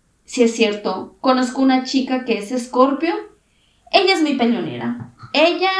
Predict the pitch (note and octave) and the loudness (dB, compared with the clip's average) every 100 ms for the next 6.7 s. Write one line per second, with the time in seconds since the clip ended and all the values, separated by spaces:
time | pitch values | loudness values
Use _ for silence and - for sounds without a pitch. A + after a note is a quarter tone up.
0 | G4 F#4+ F#4+ - _ F4 F#4 F4+ D#4+ D#4+ | 0 0 -4 -12 _ 4 4 4 0 0
1 | A#3+ C4+ C#4+ - C#4 C4+ C#4 B3 A#3+ A#3+ | 0 0 0 -4 -2 -2 -2 -2 -2 -2
2 | B3 A#3+ A3+ C4 - C4 C#4 D#4+ D#4+ C4 | 0 0 0 -2 -4 -2 0 0 0 0
3 | A#3+ - A#3 G#3 G3+ G#3 - _ - A#3 | -2 -2 -4 -2 -6 -8 -14 _ 0 0
4 | A3 F#3 F3 D#3+ E3+ D#3 D#3 - _ _ | 2 -4 -8 -12 -12 -10 -12 -14 _ _
5 | _ _ _ _ - G#3+ G#3+ B3+ - A#3 | _ _ _ _ -16 -4 0 0 2 -2
6 | A3+ A3 A#3+ A#3+ A#3+ - - | -2 -4 0 2 0 -6 -12